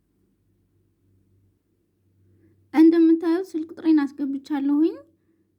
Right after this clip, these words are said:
ከዛ ኔክስት እለዋለሁ ማለት ነው። እንደምታዩት እዚህ ጋር አስገብቼ ጨርሻለሁኝ። አሁንም እዚህ ጋር ኔክስት እለዋለሁ ማለት ነው።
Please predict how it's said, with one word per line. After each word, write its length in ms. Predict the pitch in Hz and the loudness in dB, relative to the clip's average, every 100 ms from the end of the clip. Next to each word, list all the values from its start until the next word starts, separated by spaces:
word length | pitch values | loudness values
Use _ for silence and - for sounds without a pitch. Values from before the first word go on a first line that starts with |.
| _ | _
ከዛ 200 | 285 294 330 | -4 2 4
ኔክስት 340 | 285 294 - | 2 -4 -8
እለዋለሁ 360 | 285 277 277 320 | -6 -4 -2 -2
ማለት 300 | 359 269 269 - | -2 -4 -8 -14
ነው። 140 | 277 196 - _ _ _ _ _ _ _ _ _ _ _ _ _ _ _ _ _ _ _ _ _ _ _ _ _ _ | -16 -16 -20 _ _ _ _ _ _ _ _ _ _ _ _ _ _ _ _ _ _ _ _ _ _ _ _ _ _
እንደምታዩት 520 | 269 285 294 294 320 320 | 0 2 2 2 0 0
እዚህ 180 | 285 | -4
ጋር 120 | 277 269 | -4 -6
አስገብቼ 480 | 269 302 269 285 302 285 | -6 -8 -8 -8 -6 -6
ጨርሻለሁኝ። 760 | 285 277 269 - 269 285 285 453 - _ _ _ _ _ _ _ _ _ 294 | -6 -8 -8 -8 -4 -2 0 -2 -8 _ _ _ _ _ _ _ _ _ 0
አሁንም 300 | 294 320 339 | 4 6 4
እዚህ 180 | 285 285 | 2 0
ጋር 140 | 311 | 0
ኔክስት 320 | 277 277 - 285 | 0 -4 -10 -10
እለዋለሁ 380 | 269 269 277 320 | -8 -6 -2 0
ማለት 320 | 302 269 269 | 0 -4 -10
ነው። 160 | 302 | -14